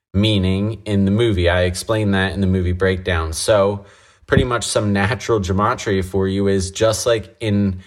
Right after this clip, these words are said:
the end of the Matrix movie, they said five, maybe six minutes.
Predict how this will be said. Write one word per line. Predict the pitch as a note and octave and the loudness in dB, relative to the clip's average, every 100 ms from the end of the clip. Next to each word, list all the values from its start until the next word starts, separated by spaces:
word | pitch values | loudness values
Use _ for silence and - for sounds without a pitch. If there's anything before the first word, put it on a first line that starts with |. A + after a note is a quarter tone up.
| - _ | -20 _
the | - A2 | -4 -2
end | G#2+ | 0
of | G2+ | 0
the | F#2+ | 2
Matrix | G2 G#2 G2+ G#2 F#2 | 0 0 -2 -6 -2
movie, | G2+ A#2 C3+ A#2 A2+ A2+ | -2 0 -2 -4 -6 -4
they | G2+ G2 | -4 -2
said | F#2 G#2+ F#2+ F#2 F#2 - _ | -2 0 0 0 -6 -16 _
five, | - A2 G2+ G2+ G2 F#2 | -4 0 2 0 0 -2
maybe | G2 F#2 | -2 -2
six | F2+ - A2+ G2 - | -4 -2 -4 -4 -2
minutes. | G2+ A2 G#2+ F#2+ - | -2 0 -2 -4 -8